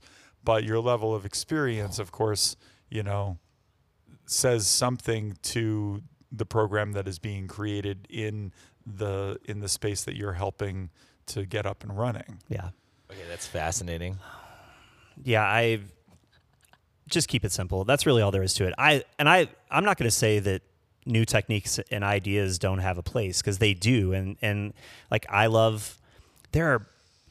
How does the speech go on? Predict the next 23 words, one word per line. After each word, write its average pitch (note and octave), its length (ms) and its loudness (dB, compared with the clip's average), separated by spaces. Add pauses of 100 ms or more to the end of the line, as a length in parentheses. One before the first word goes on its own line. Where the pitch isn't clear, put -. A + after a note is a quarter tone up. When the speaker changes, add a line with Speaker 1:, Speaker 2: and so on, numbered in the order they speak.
(320)
Speaker 2:
hundreds A2+ 560 2
of F#2+ 100 0
amazing F#2+ 840 2 (240)
teas G2 340 -2
out E2+ 200 -6
there. - 360 -10
I G#2 140 4
love B2+ 220 4
turning G#2+ 260 0
those G#2+ 180 2
teas A#2 300 -2
into A2 160 -2
syrups - 560 -2
and G#2 100 -6
using G#2 260 0
them G#2 140 -2
in F#2+ 80 -4
cocktails. F#2 440 -4
That's A#2+ 200 0
a A2+ 80 2
really A2 500 -2
easy G#2 360 -2
way G2 340 0